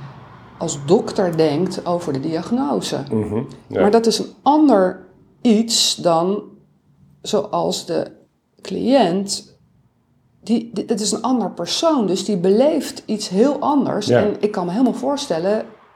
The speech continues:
Speaker 1: heel heftigs aan een diagnose. Maar
Speaker 2: Ja.
Speaker 1: ik heb het nodig.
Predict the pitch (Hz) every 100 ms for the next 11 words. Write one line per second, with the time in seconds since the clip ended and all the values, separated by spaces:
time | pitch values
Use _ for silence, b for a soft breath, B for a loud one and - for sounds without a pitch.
0 | b b b b b - 226 196 233 311
1 | - 185 202 - - 226 220 175 170 165
2 | 170 254 311 220 185 160 - 107 311 262
3 | 220 175 180 226 320 247 151 156 226 -